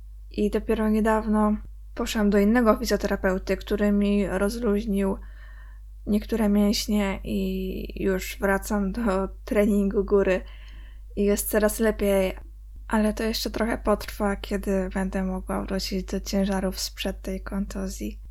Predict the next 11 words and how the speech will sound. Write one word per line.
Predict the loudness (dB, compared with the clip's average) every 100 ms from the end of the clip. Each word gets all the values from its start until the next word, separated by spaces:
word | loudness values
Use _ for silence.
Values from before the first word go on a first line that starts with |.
| 0
Niedawno | 2 6 6 6 6
również | 6 4 4 2
podczas | 0 -4 -2 -2 -2
treningu | 0 2 2 0
w | 0
domu, | 2 2 -2
podczas | -4 -6 -4 -4
rozciągania | -4 -6 -4 -2 0 0 0 0 -2 -6 -14 -18 -18 -18 -16 -12
zaczęło | -8 -4 2 4 4
boleć | 6 4 4
mnie | 2 4 4 2 0